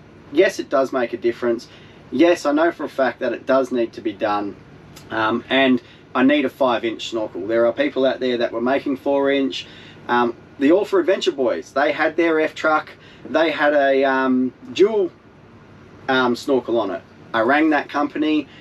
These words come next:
and they turned around to me and said, "No, sorry, we're not doing that for the public at the moment." And then I got a company to call them and ask them about it.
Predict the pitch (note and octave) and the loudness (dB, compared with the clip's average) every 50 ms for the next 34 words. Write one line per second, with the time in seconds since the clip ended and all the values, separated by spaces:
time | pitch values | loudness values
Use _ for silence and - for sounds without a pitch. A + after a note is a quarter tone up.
0 | - - - A#2 A#2 C#3 D#3 F3 F3 - - D#3+ D3+ C#3+ C#3 C3+ C3+ B2+ B2+ - | -18 -10 -2 0 2 4 4 4 2 2 0 -2 -2 0 0 2 0 0 0 -4
1 | A#2+ A2+ A2+ A#2 A#2 B2 C#3+ D#3+ E3 D#3+ E3+ F#3+ - - - - - - B2 B2 | -6 -6 -4 0 0 2 2 4 4 4 4 2 0 -4 -16 -18 -10 -4 -4 -4
2 | A#2+ - - C3+ A#2+ A#2+ B2 B2 B2 A#2+ A#2 A#2 - B2 A#2+ A#2+ A#2+ A#2 B2 C3 | -2 0 0 0 0 0 0 0 0 0 0 -2 -2 0 0 2 2 2 2 0
3 | C3+ B2+ - - C3+ B2+ B2+ B2 B2 A#2+ - - - - - - - - - - | -2 -4 -4 -4 -2 0 2 2 0 -2 -4 -8 -12 -12 -12 -12 -10 -4 -2 0
4 | D4 - E3+ E3+ - D#4+ - - D#4 - - - - - G#4 G#4 G#4+ C4 - - | 2 2 2 2 0 -4 -4 -2 -2 0 2 2 2 2 2 0 -4 -4 -12 -16
5 | - - - - - - - - - C3 C3+ C#3 C#3+ C#3+ D3 D3 C#3+ C#3+ C#3+ C#3+ | -20 -20 -20 -20 -20 -20 -16 -6 0 2 2 4 4 2 2 2 2 2 2 0
6 | C3 - - - B2+ C#3+ D#3 D#3+ D#3+ D#3 D3+ D3+ D3+ D3 C#3 - - - - - | 0 -4 -8 -4 0 2 2 2 4 4 4 2 2 2 0 -4 -8 -12 -6 -2
7 | C3+ C3 C3 B2+ C3 C3 A#2+ C#3+ C#3 B2+ - - - - - - A#2+ A#2+ A#2 A2+ | 0 2 2 2 2 0 0 0 0 0 -2 -4 -10 -16 -12 -6 -4 -2 -2 -2
8 | - - - - - - - - - - - D#3+ F3 F3 - C#3+ C3 B2 D3 F3 | -4 -8 -20 -20 -20 -20 -16 -10 -6 -2 0 0 0 0 0 0 2 2 2 2
9 | G#3 G3 - - B2+ A#2 - - - A#2+ A#2 A#2 A2+ B2+ C#3+ D#3 D3 C3 B2 A#2 | 0 -2 -8 -8 -8 -8 -6 -2 0 2 2 2 2 0 0 0 0 0 0 0
10 | A2+ A#2 - - B2+ A2+ A2+ G2+ - G2+ G2+ G#2 A2 - - - | -2 -2 -4 -4 -4 -4 -4 -4 -4 -2 -2 0 0 0 0 -2